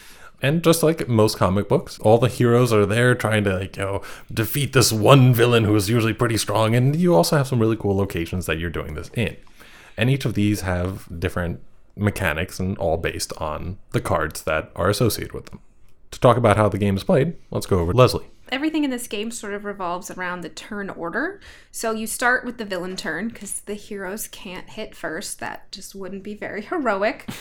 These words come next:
Speaker 2: So the villain turn happens. You have the start of the villain's turn. The villain plays a villain card, and then the end of the villain turn happens.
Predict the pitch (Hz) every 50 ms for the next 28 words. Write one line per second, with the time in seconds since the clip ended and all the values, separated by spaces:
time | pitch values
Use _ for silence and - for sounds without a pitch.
0 | - - - - - - - - 240 240 233 233 233 240 240 233 - - 247 233
1 | 233 233 233 226 226 285 285 320 359 - - 277 233 220 240 214 190 208 220 -
2 | - - - 254 220 226 262 269 - - 254 262 277 285 269 277 277 277 285 277
3 | 277 - - 311 294 302 320 330 359 - - 220 233 220 220 233 220 214 208 214
4 | 208 - - - 262 247 247 254 294 294 - - - 233 220 214 247 240 226 226
5 | 226 226 - - 254 247 262 294 208 208 - - 254 240 233 233 226 220 220 226
6 | - - - - 202 196 202 196 190 - - 196 190 185 190 180 175 180 170 165
7 | 165 185 175 - 175 165 156 - - 135 - - - - - - -